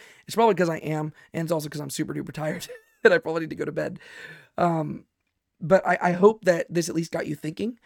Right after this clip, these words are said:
And if anything, maybe it just made you interested in looking up this Messiah ben Joseph thing, 'cause I find it absolutely fascinating. And if you know any other, like, good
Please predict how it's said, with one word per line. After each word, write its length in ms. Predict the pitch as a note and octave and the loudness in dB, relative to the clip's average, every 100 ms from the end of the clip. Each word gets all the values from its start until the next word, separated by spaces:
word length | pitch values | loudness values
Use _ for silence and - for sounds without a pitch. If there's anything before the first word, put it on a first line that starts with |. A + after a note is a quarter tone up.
| _ - - | _ -16 -6
And 240 | E3+ E3 | -4 -2
if 100 | F#3 | -2
anything, 300 | F3 A3 D#3+ | -4 -6 -6
maybe 200 | D3+ E3 | -6 -6
it 60 | E3 | -6
just 140 | D3+ | -6
made 220 | D#3 D#3+ D#3 | -6 -6 -4
you 320 | D#3 C#3+ D3+ _ - | -6 -6 -10 _ -12
interested 400 | D3+ D#3+ - D3 | -10 -10 -8 -8
in 100 | C#3 | -6
looking 220 | D3+ D#3 | -8 -10
up 80 | - | -10
this 140 | C#3+ | -10
Messiah 380 | D3 - C#3+ D3+ | -10 -8 -8 -8
ben 160 | D3+ C#3 | -8 -8
Joseph 320 | C#3+ D3+ D3+ | -8 -8 -10
thing, 200 | D3 - | -14 -10
'cause 160 | D#3+ C#3 | -10 -8
I 140 | D#3 E3 | -8 -8
find 240 | D#3 D3+ | -8 -10
it 100 | - - | -12 -8
absolutely 420 | D3+ - D3+ - | -8 -8 -10 -10
fascinating. 640 | - A2 - C#3+ G3 F#3+ - - - _ | -12 -12 -12 -12 -12 -16 -18 -20 -20 _
And 200 | E3 E3+ | -6 -4
if 80 | D#3 | 0
you 60 | G#3 | 2
know 140 | C#4+ | 2
any 200 | F3 F#3 | 2 0
other, 200 | F3+ F3+ | 2 0
like, 240 | E3 D3 C3 | -2 -6 -4
good 180 | D#3+ | -4